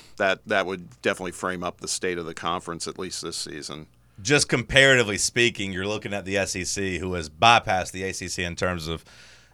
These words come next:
Speaker 2: conference prestige. Maybe not conference prestige, but, like, the, the S E C is better at basketball than the A C C, and it's been that way for the last couple of years. Now,
Speaker 1: Wow.
Speaker 2: maybe whether or not people have pres-, you know, give,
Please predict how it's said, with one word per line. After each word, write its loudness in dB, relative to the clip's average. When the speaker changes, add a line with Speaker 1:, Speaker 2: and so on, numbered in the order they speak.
Speaker 2:
conference 4
prestige. 2
Maybe 0
not 4
conference 0
prestige, -8
but, -8
like, -2
the, 12
the 12
S 12
E 6
C 8
is 6
better 10
at 0
basketball 4
than 2
the 0
A 2
C -2
C, -2
and -2
it's -8
been -2
that 0
way -2
for -10
the -6
last 0
couple -6
of -10
years. -10
Now, -8
Speaker 1:
Wow. 0
Speaker 2:
maybe 4
whether 4
or 0
not 2
people -2
have -2
pres-, -8
you -8
know, -2
give, -4